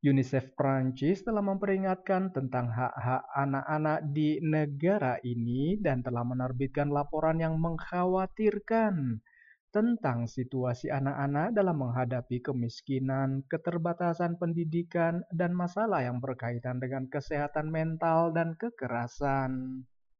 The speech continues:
Menurut laporan ini, lebih dari satu dari setiap lima anak di Prancis hidup di bawah garis kemiskinan dan empat puluh dua ribu anak kehilangan tempat tinggal.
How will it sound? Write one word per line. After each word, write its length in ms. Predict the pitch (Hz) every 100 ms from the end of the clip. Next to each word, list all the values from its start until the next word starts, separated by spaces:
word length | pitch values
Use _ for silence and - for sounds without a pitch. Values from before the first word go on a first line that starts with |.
| _ - _ _ _ _ _ -
Menurut 720 | 143 175 190 190 190 190 196 -
laporan 720 | 185 185 185 190 185 185 185
ini, 320 | 175 160 202
lebih 320 | 190 175 185
dari 400 | 180 180 185 185
satu 560 | - - 175 165 156 208
dari 320 | 196 185 175
setiap 400 | 170 180 180 175
lima 240 | 175 175 175
anak 320 | 170 160 196
di 160 | 208 160
Prancis 640 | - 170 156 143 196 -
hidup 240 | 202 156 156
di 160 | 151
bawah 240 | 147 147 147 143
garis 320 | 147 143 143 -
kemiskinan 800 | 151 151 - - 180 175 175 175
dan 320 | 175 180 180
empat 240 | 185 180 -
puluh 240 | 185 185
dua 320 | 175 180 185 185
ribu 400 | 214 240 160 -
anak 320 | 131 135 -
kehilangan 560 | 160 139 147 147 151
tempat 400 | 151 160 160 170
tinggal. 880 | - 185 185 190 202 170 139 127 123